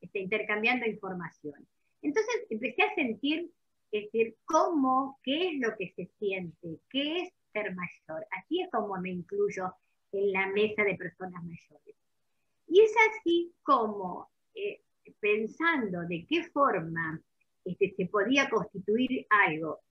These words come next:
desde la universidad, es que tomo en cuenta este otro grupo que comenzó siendo, eh, un grupo de los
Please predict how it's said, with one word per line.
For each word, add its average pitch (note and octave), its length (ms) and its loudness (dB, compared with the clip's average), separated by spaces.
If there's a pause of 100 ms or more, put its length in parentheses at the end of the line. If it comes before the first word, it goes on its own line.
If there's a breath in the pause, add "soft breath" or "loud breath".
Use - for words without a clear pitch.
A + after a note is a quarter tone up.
(100)
desde A3 320 8
la A#3 120 2
universidad, C#4 760 4 (400)
es E4 260 0
que D4 180 -2
tomo D#4+ 300 4
en D4 160 4
cuenta G#3+ 460 -4 (240)
este C4+ 360 -6
otro D#4 460 -4
grupo G#3+ 640 -4 (400)
que C4 120 -8
comenzó D4 480 -4 (140)
siendo, F4+ 640 -4 (320)
eh, A3 320 2
un C#4+ 180 0
grupo D#4 320 0
de A#3 280 6
los G3+ 420 0